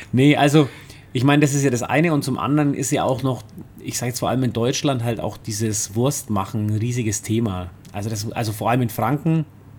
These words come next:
ich meine, Norden hoch,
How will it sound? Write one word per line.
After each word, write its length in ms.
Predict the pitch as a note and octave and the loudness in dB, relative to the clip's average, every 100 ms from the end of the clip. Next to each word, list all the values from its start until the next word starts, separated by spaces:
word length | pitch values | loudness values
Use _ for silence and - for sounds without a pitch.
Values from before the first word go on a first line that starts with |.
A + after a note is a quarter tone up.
| - - - - - - - - - - | -20 -20 -20 -20 -20 -20 -20 -20 -20 -20
ich 160 | - - | -14 -6
meine, 240 | A2+ B2 - - | -2 -2 -6 -8
Norden 720 | C3+ C3 C3 B2+ C3 D3+ C3 | -4 0 2 2 2 2 2
hoch, 360 | C3 C#3 C3 | 2 2 -2